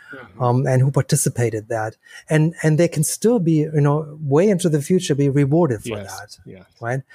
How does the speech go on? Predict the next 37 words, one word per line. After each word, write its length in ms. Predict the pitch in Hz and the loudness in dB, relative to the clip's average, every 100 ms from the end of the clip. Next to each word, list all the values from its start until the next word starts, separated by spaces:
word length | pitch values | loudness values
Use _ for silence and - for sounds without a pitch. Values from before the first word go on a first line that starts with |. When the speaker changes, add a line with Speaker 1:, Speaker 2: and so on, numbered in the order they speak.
| - - | -20 -6
Speaker 2:
So, 260 | 165 151 - | -2 -2 -6
so 120 | - | -4
you 40 | 165 | 0
can 120 | 175 | 0
still 300 | - 220 240 | 0 0 0
say, 280 | 240 165 135 | 2 2 2
"Yes, 400 | 135 185 185 156 | 2 0 0 -2
you 80 | 160 | 0
were 80 | |
part 320 | - - 214 160 | -2 -4 -2 -2
of 140 | 123 | -2
that 280 | 123 127 156 | -4 -4 -4
way 240 | 143 196 | 0 2
back 260 | 151 135 135 | 2 -2 -2
when." 360 | 135 123 143 - - - _ 151 | -2 -2 -2 -6 -18 -20 _ -4
Um, 340 | 127 131 139 160 | -2 0 -2 0
and 220 | 147 139 - - | 0 0 -4 -4
maybe 240 | 151 165 175 | 0 2 4
that 160 | 165 | 2
encourages 680 | 156 147 175 180 175 135 - | 2 0 2 0 0 -4 -2
you, 300 | 147 147 165 | 0 0 0
you 60 | 143 | 0
know, 120 | 139 | 2
as, 260 | 143 139 147 | 0 -2 -2
as 160 | 131 | 0
a 40 | 135 | 2
minimum, 300 | 156 160 127 | 2 2 0
kind 160 | 143 | -2
of 80 | 131 _ 151 | -4 _ 2
motivates 560 | 180 190 139 131 - | 4 4 2 0 0
you 60 | 139 | -2
to 100 | 127 | 0
do 160 | 160 | 2
more 240 | 151 151 147 | 4 4 2
with 220 | 123 - | 0 -6
this, 260 | 113 - 123 | -10 -10 -6
right? 200 | 120 | -6